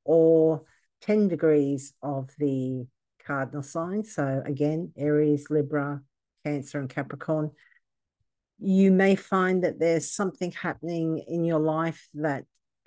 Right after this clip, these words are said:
has some sort of linking to something that happened eighteen years ago. So that would be two thousand and six. And let me just see what eighteen years prior to that is. Prior to that, it would be nineteen eighty-eight. Uh,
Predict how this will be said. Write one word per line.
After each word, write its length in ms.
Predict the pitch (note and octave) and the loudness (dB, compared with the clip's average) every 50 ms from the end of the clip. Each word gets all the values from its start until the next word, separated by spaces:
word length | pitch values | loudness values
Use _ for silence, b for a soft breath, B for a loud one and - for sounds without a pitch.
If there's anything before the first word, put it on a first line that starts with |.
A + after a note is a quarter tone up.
| - - | -10 -4
has 240 | G3 F#3+ F#3 E3 - | -2 -2 -2 -2 -2
some 160 | - G3+ F#3+ | -2 -4 -4
sort 220 | F#3 - F#3+ E3 D#3+ | -4 -4 -4 -2 0
of 120 | D3+ C#3+ | 0 0
linking 560 | D3 D#3 F3+ F#3 F3 - - F#3+ F#3+ F#3 F#3 | 0 0 0 -2 -2 -2 -4 -4 -2 -2 -2
to 320 | F3+ - - E3+ D#3+ D#3 D#3 | -4 -4 -4 -2 0 0 -2
something 400 | D3+ - - E3 D3 - D#3+ D#3 | -4 -6 -10 -10 -8 -8 -8 -6
that 120 | D3 C#3 C3 | -6 -6 -6
happened 340 | D#3 C#3 - D#3 D3+ C3 - - | -8 -10 -8 -8 -10 -10 -6 -4
eighteen 480 | D3 C#3+ C3+ - - D#3 D3 C#3+ C#3 | -4 -4 -4 -4 -2 0 0 0 0
years 320 | C#3 C#3+ C#3 C3+ C3 - C#3 | 0 0 0 -2 -2 -6 -6
ago. 300 | - B2+ A2+ A#2 A#2+ B2+ | -8 -6 -6 -6 -6 -8
So 180 | - - D#3+ D3+ | -6 -4 -2 -2
that 160 | D3 C#3+ - | -2 -2 -4
would 140 | E3+ D#3 D3 | -4 -2 0
be 320 | D#3+ D3+ D3 C#3+ C#3+ C#3+ | 2 4 4 4 2 0
two 160 | - - D#3 | -4 -10 -10
thousand 480 | - - C#3+ C#3+ C#3 C3+ - - C#3 B2+ | -6 -6 -4 -4 -6 -8 -8 -8 -8 -8
and 100 | B2+ B2 | -8 -8
six. 640 | - - - D#3 C3 - - - - - - - _ _ b b b b b _ _ _ _ _ | -10 -8 -4 -4 -4 -4 -8 -14 -20 -20 -20 -20 _ _ b b b b b _ _ _ _ _
And 580 | - C#3+ D3+ D#3 D#3 D#3 D#3 D#3 D#3+ D#3 C#3 | -6 -4 -2 -2 0 0 0 0 0 0 0
let 220 | B2+ E3+ - - - | 0 -2 -4 -2 -2
me 100 | G3+ F#3+ | -2 -2
just 280 | F#3+ F3 D3 - - | -2 -2 -4 -4 -2
see 180 | - F3+ E3 D#3+ | 0 0 0 2
what 260 | D#3 D3+ C#3+ - - | 0 0 -4 -4 -4
eighteen 520 | E3+ E3 C#3+ - - - E3 D#3 D3+ D3 D3 | -6 -6 -6 -6 -6 -4 -2 0 0 0 0
years 320 | D3+ D3+ D3+ D3 C#3 C#3+ - _ | 0 0 0 0 -2 -4 -10 _
prior 480 | - - - - E3 D#3+ D3+ D3+ D3+ C#3+ | -20 -14 -8 -6 -4 -4 -4 -4 -4 -6
to 200 | C#3 - - A2+ | -6 -8 -10 -10
that 200 | A2 A#2+ B2 A#2 | -10 -8 -8 -8
is. 500 | G2+ G#2 G#2 G2+ F#2+ F#2+ - - - - - F#3+ - - | -8 -6 -6 -8 -8 -10 -12 -14 -14 -12 -14 -14 -12 -2
Prior 260 | - G3+ F#3+ F#3+ F#3 | 2 4 4 4 2
to 120 | - E3+ | 0 0
that, 180 | D#3+ F3+ E3+ E3+ | 2 2 4 4
it 60 | D#3+ | 2
would 140 | E3 D#3 D3 | 2 2 2
be 120 | E3+ E3 | 0 0
nineteen 580 | E3+ E3+ F3 E3+ E3+ D#3+ - - F3 D#3+ D3+ - | 0 0 -2 -2 -4 -4 -4 -4 -4 -4 -4 -4
eighty-eight. 640 | - D#3+ E3+ D3+ D3+ D3+ D3 D#3 E3+ F3+ F#3 - - _ _ _ _ _ _ _ _ _ _ _ _ _ _ - | -4 -4 -2 0 0 0 0 0 -2 -4 -8 -12 -20 _ _ _ _ _ _ _ _ _ _ _ _ _ _ -10
Uh, 180 | C3+ C3 C3+ | -8 -8 -8